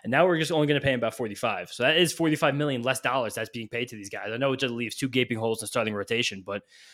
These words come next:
we saw what the, what the results were on the field with those two guys in the team this year. It's the famous quote that, uh, I think the Pittsburgh Pirates general manager said to Ralph Kiner after he had one of the best seasons in baseball. And he went in asking for a raise. And he said, "Hey, I'm one of the best players in the league. I'd like a raise."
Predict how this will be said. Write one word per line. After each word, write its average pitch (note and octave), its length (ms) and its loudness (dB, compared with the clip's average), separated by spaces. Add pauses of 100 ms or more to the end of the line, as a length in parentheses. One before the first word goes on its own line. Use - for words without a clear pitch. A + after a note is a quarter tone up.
(320)
we B2 100 -2
saw E3 300 8
what D3+ 160 -4
the, D#3 60 -4
what D#3+ 180 2
the D#3 80 0
results D3+ 280 2
were D#3+ 60 2
on D3 60 2
the C#3+ 40 -4
field D#3+ 160 -2
with D#3 80 -4
those D3+ 140 0
two D3+ 80 -4
guys D3 160 2
in D3+ 60 0
the C#3 60 -8
team D#3 140 0
this E3 180 0
year. G2 140 -6
It's G#2 120 -10
the A#2 60 -12
famous D3+ 360 0
quote C#3+ 340 0
that, C3 240 4
uh, B2 280 2 (300)
I A#2 60 -10
think B2 140 -4
the C3 80 -4
Pittsburgh C3+ 340 -4
Pirates C3 300 6
general A#2+ 180 2
manager A2+ 260 -2
said A#2+ 160 -4
to A2 60 -8
Ralph B2 220 0
Kiner E3+ 360 2
after A2+ 220 -4
he A2 60 -4
had A#2 220 -2
one A#2+ 100 0
of A#2+ 60 -4
the A#2 60 -6
best B2+ 160 0
seasons C3 260 -2
in A#2+ 80 -4
baseball. A2 440 -2
And G#2 80 -8
he A#2+ 60 -4
went B2+ 220 2
in C3+ 100 0
asking C3+ 240 -2
for C3+ 140 -4
a - 20 0
raise. D#3+ 280 -2
And G#2 60 -10
he - 40 -10
said, B2 120 -6
"Hey, G3+ 160 -2 (360)
I'm A#2 40 -8
one C3 80 -2
of C#3+ 40 -4
the D#3+ 40 0
best E3 140 -4
players E3 200 0
in C#3+ 60 -4
the F3 60 -2
league. G3+ 100 0
I'd A2+ 100 -4
like C#3 140 0
a C3 60 -6
raise." C3 400 -4